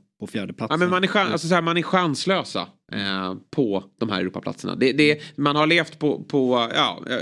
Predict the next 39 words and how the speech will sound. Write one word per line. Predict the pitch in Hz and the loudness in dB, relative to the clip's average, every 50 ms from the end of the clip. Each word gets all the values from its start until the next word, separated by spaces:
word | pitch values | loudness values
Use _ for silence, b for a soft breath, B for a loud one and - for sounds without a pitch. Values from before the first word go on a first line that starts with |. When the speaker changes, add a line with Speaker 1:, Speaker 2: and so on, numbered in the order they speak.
| 78 85 82 78 73 71 - - - 113 113 110 98 - - | -4 -4 -6 -6 -10 -14 -18 -20 -20 -20 -20 -20 -20 -10 -6
Speaker 2:
de | 135 139 | -4 -2
här | 143 139 139 139 131 135 123 127 | 0 0 2 2 0 -2 -2 -2
segrarna | - - 139 131 127 127 | -2 -2 -2 0 0 -2
man | 123 123 | -2 -2
har | 123 120 | -2 -2
tagit, | 147 139 139 123 127 - - - - - - _ _ - - | 0 0 0 2 2 0 0 -2 -4 -10 -20 _ _ -10 -6
de | 135 131 127 | -4 -4 -2
har | 123 123 139 | -2 0 0
ju | 151 | -2
inte | 127 - 117 | -2 -2 -2
varit | 113 110 107 110 | -4 -2 -2 -2
övertygande. | 107 104 107 - 123 123 120 120 113 101 101 101 b b b b b b b b | -2 -4 -4 -4 -2 -2 -2 -2 -4 -4 -6 -8 b b b b b b b b
Och | - - | -8 -2
det | 120 120 | 0 2
är | |
ju | 117 117 | 2 2
snarare | 120 139 135 127 120 117 120 120 120 120 120 113 120 - _ _ | 2 0 0 0 0 0 0 0 0 0 -2 -2 -6 -12 _ _
den | - 117 | -4 0
här | 139 143 135 | 0 0 0
typen | 131 120 104 107 113 | 0 -2 -2 -2 -2
av | 104 107 | -4 -4
resultat | 107 - 117 110 - 120 98 98 - | -6 -8 -12 -10 -6 -6 -6 -4 -6
vi | 104 | -6
kommer | 98 107 101 98 | -6 -6 -6 -8
få | 98 98 | -8 -8
se | - - | -6 -4
mer | 110 123 139 127 101 | -2 0 0 0 0
av. | 92 85 - b b b b b b | -2 -6 -8 b b b b b b
Sen | - - | -12 -10
kommer | - - 190 190 151 | -4 -2 0 2 2
United | 110 104 - - 95 | 0 0 -2 -6 -6
också | - 110 - - | -6 -6 -4 -2
vinna | 104 120 110 135 156 | -2 0 0 0 -2
fotbollsmatcher. | - 151 - 98 98 - 98 90 - - 92 92 B B B B B B - | -2 -4 -4 -4 -4 -4 -4 -4 -4 -6 -6 -6 B B B B B B -2
Men, | 113 117 113 113 | 0 0 2 2
eh, | 120 117 113 113 113 110 110 104 107 107 | 2 2 2 2 0 0 -2 -4 -4 0
det, | 113 123 120 - | 2 2 2 2
det | 117 123 123 | 2 2 2
finns... | 127 135 123 127 - - - - - | 2 0 -2 -2 -4 -10 -14 -16 -18